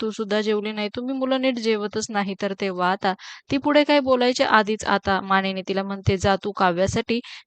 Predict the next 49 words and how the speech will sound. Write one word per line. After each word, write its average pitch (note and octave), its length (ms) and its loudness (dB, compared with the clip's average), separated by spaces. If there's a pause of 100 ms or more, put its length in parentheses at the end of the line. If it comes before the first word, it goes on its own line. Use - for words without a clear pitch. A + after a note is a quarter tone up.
जेवण C4 320 4
घेऊन C#4 260 2
जा, B3+ 160 6 (100)
तिला B3 260 2
प्रेमाने A3+ 420 2
भरव. A3+ 320 2
मी G#3+ 220 -4
तर A#3+ 100 2
म्हणते, B3 440 2 (360)
हवं B3+ 280 8
तर D4 160 6
तूही C4 240 2
तिच्यासोबत B3 520 0
दोन A3+ 220 -2
घास G#3+ 300 0
खा G#3 100 2
आणि F#3+ 380 2
जर G3 200 2
ती G#3+ 60 -2
नाही G#3 340 0
जेवली A#3+ 320 4 (100)
तर A#3 80 0
निदान A#3 360 0
तिला A#3+ 160 2
दूध G3 280 -2
तरी G#3 180 0
प्यायला F3 340 2
सांग." F3+ 240 -6 (360)
तर B3+ 160 2
तेवढ्यात B3+ 300 6
आता C4 220 4
नंदिनी A3 380 -2
आनंदी F#3+ 400 0
होते G#3+ 300 2
आणि F#3 300 0
ती G3 60 -4
म्हणते, G3 340 -4
"आई, G3 340 2
मी G3 200 -8
तुम्हाला G3+ 260 2
हे G#3+ 140 2
विचारणारच F#3 640 0
होते, F#3 240 0 (380)
पण B3+ 200 6 (100)
बरं A#3 200 6
झालं A#3 320 4
तुम्ही A3+ 220 0
हे A3 120 0
म्हटलात." A3 380 2